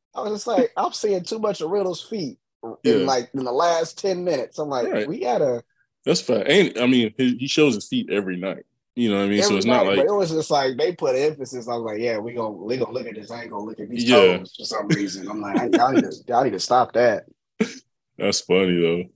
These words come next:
Speaker 2: Yeah, it was the, I thought it was a really fun one. I thought Gunther and, and, um, Matt Riddle went against each other. And I thought it was dope that Michael Cole mentioned Progress Wrestling. Like, that was cool. 'Cause they
Speaker 1: I
Speaker 2: went
Speaker 1: do like those nods
Speaker 2: Yeah.
Speaker 1: to the other promotions.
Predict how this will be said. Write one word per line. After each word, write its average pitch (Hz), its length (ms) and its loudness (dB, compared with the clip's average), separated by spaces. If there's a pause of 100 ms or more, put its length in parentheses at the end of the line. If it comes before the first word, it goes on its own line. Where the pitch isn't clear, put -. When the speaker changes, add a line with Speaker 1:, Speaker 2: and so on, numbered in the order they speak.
Speaker 2:
Yeah, 113 220 6
it 104 260 6
was 151 220 0
the, 127 360 4
I 131 60 -2
thought 151 180 2
it 143 40 2
was 110 100 0
a 101 60 -6
really 120 240 0
fun 123 400 -4
one. 120 140 -6 (460)
I 117 60 -4
thought 117 380 2 (300)
Gunther 147 580 -2 (140)
and, 95 440 -8 (160)
and, 95 320 -2
um, 87 440 -2 (100)
Matt 110 160 6
Riddle 113 240 8
went 104 280 2
against 104 280 0
each - 140 -2
other. 101 220 4
And 131 180 4
I 170 140 0
thought 135 200 0
it 104 40 0
was 95 100 -6
dope 120 240 0
that 107 60 -10
Michael 110 240 -6
Cole 107 260 0
mentioned 101 380 -6
Progress 113 540 0
Wrestling. 117 500 -4
Like, 87 140 -12
that 113 140 0
was 92 160 -2 (120)
cool. 113 380 2 (480)
'Cause 95 80 -10
they 113 120 2
Speaker 1:
I 113 100 2
Speaker 2:
went 110 100 4
Speaker 1:
do 110 100 -2
like 101 220 -2
those 95 480 -6
nods 104 240 0
Speaker 2:
Yeah. 104 220 6
Speaker 1:
to 87 60 0
the 92 180 -4 (120)
other 95 280 -2 (140)
promotions. 95 720 -6